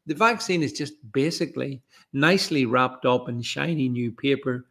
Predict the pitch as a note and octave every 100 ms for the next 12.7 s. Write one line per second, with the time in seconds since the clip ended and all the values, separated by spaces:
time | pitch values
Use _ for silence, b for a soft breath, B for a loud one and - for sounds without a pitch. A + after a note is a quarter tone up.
0 | _ - - A3+ A#3+ E3 A#2+ A2 - B
1 | C3+ C3 - B2+ C#3 - - D3+ C#3 C#3
2 | C3 C#3+ C#3+ C#3+ C#3+ C#3+ C#3+ D3 E3+ G#3
3 | C#3 - _ _ _ _ - E3+ C#3 -
4 | B B _ - E3+ - - C#3 D3 C3
5 | G#2 - - G#2+ C3 C#3 C#3 C#3 C3+ C#3+
6 | C3+ A#2+ E3 F#3 D#3+ D3 C3+ - D3+ D#3+
7 | D#3+ B B _ G#2 C3+ C3 D3 C#3+ B2+
8 | B2 D3 D#3+ A#2+ B2+ G#2+ C3 B2+ A#2+ D3
9 | D#3+ A#2+ - b b C3 B2+ - C3 B2+
10 | - D#3+ D#3 C3+ - D3+ A#2 - D#3+ F#3+
11 | F#3+ C3+ - C3 A#2+ A#2+ A2+ B2 A#2+ -
12 | C3 C3+ F#3+ G3+ A#2 -